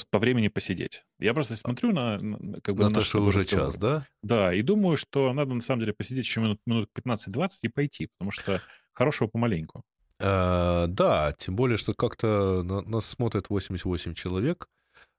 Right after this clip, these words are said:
Speaker 1: Что
Speaker 2: Э,
Speaker 1: так, это как-то стыдно прямо, мне кажется.
Speaker 2: Как-то маловато, да, в-, когда-то вас двести
Speaker 1: Чуваки, вы,
Speaker 2: было.
Speaker 1: вы просто не
Speaker 2: Я думаю,
Speaker 1: приходите,
Speaker 2: что это
Speaker 1: мы вас
Speaker 2: из-за
Speaker 1: М?
Speaker 2: времени.
Speaker 1: Я думаю, что нет. Я думаю, что просто в этот раз анонсы как-то плохо разошлись. Ты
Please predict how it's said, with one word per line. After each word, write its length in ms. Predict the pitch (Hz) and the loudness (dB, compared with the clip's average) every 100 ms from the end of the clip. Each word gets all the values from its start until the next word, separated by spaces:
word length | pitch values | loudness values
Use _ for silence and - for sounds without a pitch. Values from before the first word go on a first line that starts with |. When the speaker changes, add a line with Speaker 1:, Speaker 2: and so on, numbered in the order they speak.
| - | -6
Speaker 1:
Что 120 | 87 | 0
Speaker 2:
Э, 0 | |
Speaker 1:
так, 200 | 82 78 - | 0 0 -4
это 220 | 92 - | -10 -10
как-то 260 | - 98 - | -8 -8 -8
стыдно 340 | - 107 127 | -4 -4 -2
прямо, 260 | 156 123 87 | -2 -2 -2
мне 100 | 85 | -4
кажется. 360 | - - - - | -8 -4 -2 0
Speaker 2:
Как-то 120 | 110 | 0
маловато, 540 | 117 143 101 85 - | 2 2 2 2 0
да, 280 | 110 90 104 | 0 2 2
в-, 160 | 107 85 | 0 -2
когда-то 380 | 92 90 90 | -2 0 0
вас 140 | 110 117 | 0 2
двести 340 | 101 92 208 | 4 4 4
Speaker 1:
Чуваки, 60 | 143 | 4
вы, 120 | 180 | 4
Speaker 2:
было. 160 | 73 - _ _ | 2 -8 _ _
Speaker 1:
вы 80 | 170 | 0
просто 220 | 214 - | 2 4
не 80 | 202 | 6
Speaker 2:
Я 100 | 131 | 8
думаю, 240 | 185 180 208 | 8 6 6
Speaker 1:
приходите, 20 | |
Speaker 2:
что 120 | 165 | 6
это 140 | 147 | 6
Speaker 1:
мы 20 | 147 | 6
вас 120 | 127 | 6
Speaker 2:
из-за 460 | 120 135 127 127 123 104 76 | 4 4 4 4 4 2 0
Speaker 1:
М? 180 | 147 - | -4 -6
Speaker 2:
времени. 80 | - _ _ - - - - | -12 _ _ -18 -18 -8 -2
Speaker 1:
Я 100 | 165 | 2
думаю, 160 | 180 156 | 2 0
что 160 | 165 | 0
нет. 200 | 120 78 - | 0 0 -2
Я 60 | |
думаю, 120 | 151 143 | -2 -2
что 120 | 147 | -2
просто 220 | 127 - | -2 0
в 60 | 120 | 2
этот 180 | 135 - | 2 2
раз 180 | 120 117 | 2 4
анонсы 360 | 120 107 - | 4 2 0
как-то 240 | - - - | -6 -6 -4
плохо 280 | 95 85 85 | -2 0 -2
разошлись. 420 | 85 - - - | -6 -8 -10 -4
Ты 220 | 107 104 | 0 0